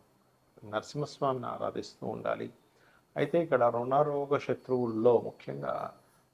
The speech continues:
రుణము, రోగము, శత్రుత్వం ఎక్కువగా స్త్రీ మూలకంగా లేనట్లయితే వివాహం మూలంగా వస్తూ ఉంటుంది. కాబట్టి మీరు ఎక్కువగా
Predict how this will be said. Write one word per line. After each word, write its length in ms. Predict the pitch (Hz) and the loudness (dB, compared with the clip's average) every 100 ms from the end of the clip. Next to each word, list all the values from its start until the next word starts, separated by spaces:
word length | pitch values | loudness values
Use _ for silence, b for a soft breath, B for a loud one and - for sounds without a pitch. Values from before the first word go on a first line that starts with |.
| _ _ - | _ _ 0
రుణము, 480 | 117 127 151 170 160 | 2 2 2 2 6
రోగము, 400 | 143 127 131 135 | 6 6 2 -2
శత్రుత్వం 560 | - 120 120 - 143 | -4 -10 -12 -6 -4
ఎక్కువగా 580 | 127 - 64 143 151 - - - | -4 -6 -4 -2 -2 -6 -16 -20
స్త్రీ 400 | - - 123 139 | -20 -4 -2 -2
మూలకంగా 760 | 139 131 123 120 117 123 120 | 0 -2 -4 -6 -2 0 0
లేనట్లయితే 640 | 78 110 110 104 117 113 - | -2 -6 -6 -4 -4 -4 -4
వివాహం 500 | - 110 113 113 127 | -4 -2 -2 -2 -4
మూలంగా 360 | 117 113 110 | -2 -4 -4
వస్తూ 300 | 107 - - | -6 -8 -8
ఉంటుంది. 320 | 110 - - - | -8 -6 -10 -6
కాబట్టి 260 | - - | -6 -6
మీరు 180 | 127 117 | -6 -4
ఎక్కువగా 480 | - - 123 147 | -6 -6 0 0